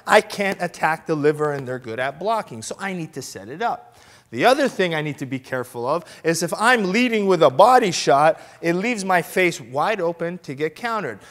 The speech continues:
People always talk about that with the uppercut. If I lead with an uppercut, my face is the first thing that's exposed so you can get caught. So, tip one, when getting into the guide of body punching,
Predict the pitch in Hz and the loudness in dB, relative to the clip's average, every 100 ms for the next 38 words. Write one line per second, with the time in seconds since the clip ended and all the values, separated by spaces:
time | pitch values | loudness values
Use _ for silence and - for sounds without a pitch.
0 | - _ 190 190 185 175 170 - 156 - | -20 _ -8 -4 -2 -2 -2 -6 -8 -6
1 | 143 147 143 123 131 123 151 165 143 - | -8 -8 -6 -8 -8 -6 -4 -4 -8 -10
2 | 113 - - _ 131 131 165 175 160 202 | -12 -12 -20 _ -6 2 2 4 2 0
3 | 170 165 151 185 220 208 - 165 151 135 | 2 2 4 2 2 0 0 2 2 0
4 | 135 - - 180 185 170 147 131 - 170 | -10 -10 -4 -4 -4 -6 -8 -8 -6 -6
5 | - 160 151 143 - 123 - 147 147 147 | -6 -8 -6 -6 -8 -14 -8 -4 -4 -4
6 | 131 127 123 113 107 104 - - 143 - | -8 -10 -10 -14 -14 -14 -10 -4 -4 -4
7 | - - 233 120 - - - - _ - | -4 6 6 6 -2 -20 -20 -20 _ 0
8 | 285 285 226 214 202 202 - 156 156 185 | 0 2 4 4 2 -6 -10 -6 -2 0
9 | 202 190 190 - 180 180 156 - 131 120 | 0 -2 -8 -10 -8 -8 -10 -12 -10 -2
10 | 151 175 165 120 143 147 135 143 123 - | 0 0 -2 -4 -4 -4 -8 -12 -12 -14
11 | 131 | -16